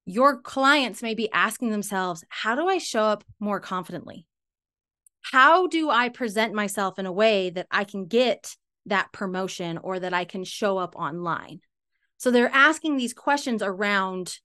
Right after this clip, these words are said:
the service or the product that lead them to either use it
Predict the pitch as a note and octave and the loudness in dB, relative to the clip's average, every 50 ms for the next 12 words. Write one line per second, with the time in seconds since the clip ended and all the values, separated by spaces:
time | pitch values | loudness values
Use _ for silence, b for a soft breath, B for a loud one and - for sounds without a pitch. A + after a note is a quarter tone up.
0 | _ _ _ _ _ _ - G3 - - G3 F3+ E3 E3+ D#3+ E3 - - - D#3+ | _ _ _ _ _ _ -10 -10 -8 -6 -6 -6 -6 -6 -8 -10 -10 -12 -12 -12
1 | D3 D#3+ - - A3+ A3 G#3 F3 D#3+ D3 - - _ _ _ _ - B3 B3+ A#3+ | -12 -10 -4 0 0 2 2 0 -2 -4 -6 -12 _ _ _ _ -4 -2 -2 0
2 | C#4+ D4 B3 G#3+ B3 A#3 A3 A#3 A3 G#3+ F#3+ G3 F#3+ F3+ F3+ G#3 A#3+ C4 B3 C4 | 0 0 0 0 -2 -2 -2 -4 -4 -4 -4 -4 -4 -4 -2 0 0 0 2 2
3 | C4+ C4 - | 0 -2 -2